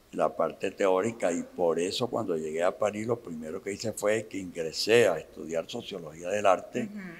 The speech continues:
Speaker 1: en la Escuela Práctica de Altos Estudios, que es de la Universidad de la Sorbona.
Speaker 2: Ujú.
Speaker 1: Ese estu-, estudio lo hice entre mil novecientos sesenta y cuatro, a mi llegada, a mil novecientos sesenta y ocho.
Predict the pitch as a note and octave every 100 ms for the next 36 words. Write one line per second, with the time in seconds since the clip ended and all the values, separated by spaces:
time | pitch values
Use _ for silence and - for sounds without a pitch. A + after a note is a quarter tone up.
0 | G#3+ - _ - - - E2+ E2+ F#2+ -
1 | F2 E2 - F2+ - E2 E2 D#2+ D2 -
2 | F2+ F2 - G#2 G2+ A2 A2+ A2 - -
3 | E2+ F#2 F2 D#2 D#2+ D#2 - E2 D2+ D#2
4 | D#2+ - F2 D#2+ - D#2+ F2 G#2 - -
5 | - - F#3 E3 - - - - D#2+ F#2+
6 | F#2+ - - E2+ D#2+ D2+ E2 F2+ G2+ F#2+
7 | F#2+ G#2+ - - D2+ D2+ D2+ C#2+ E2+ D#2
8 | A2+ - F2 F#2+ F2 F#2+ - F#2+ E2+ -
9 | - D2 D2+ E2+ F#2+ F2+ F2 G#2 - -
10 | - - - D#2 F2 G2 G2+ E2+ E2 D#2
11 | - G2+ - - - - - - - D#2+
12 | D#2 C#2+ - - -